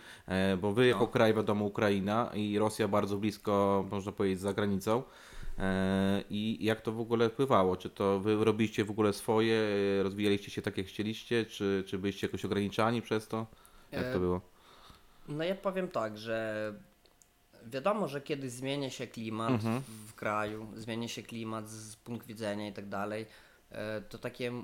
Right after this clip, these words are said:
Speaker 2: muszą być przyjściowe tematy, czyli ty
Speaker 1: Mhm.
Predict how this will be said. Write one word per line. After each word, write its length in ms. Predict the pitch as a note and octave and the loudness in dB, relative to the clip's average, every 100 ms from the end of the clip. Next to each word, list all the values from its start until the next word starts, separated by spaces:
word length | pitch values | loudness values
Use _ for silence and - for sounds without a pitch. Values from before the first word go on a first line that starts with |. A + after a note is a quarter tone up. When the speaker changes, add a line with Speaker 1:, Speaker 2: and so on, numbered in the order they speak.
| - | -12
Speaker 2:
muszą 440 | A2+ A#2+ - A#2+ | -12 -12 -8 -8
być 300 | A#2 B2+ A#2+ | -6 -8 -10
przyjściowe 640 | - - B2+ - C#3+ B2 A#2+ | -14 -12 -10 -8 -4 -4 -6
tematy, 540 | C#3+ C#3+ C#3 G2 F2+ F2+ _ _ _ | -8 -4 -2 -4 -8 -18 _ _ _
czyli 300 | - G2 G2 G2 | -18 -14 -12 -12
ty 400 | G2 F#2+ F#2 F2+ | -12 -10 -12 -8
Speaker 1:
Mhm. 260 | A2 A2+ | -6 -4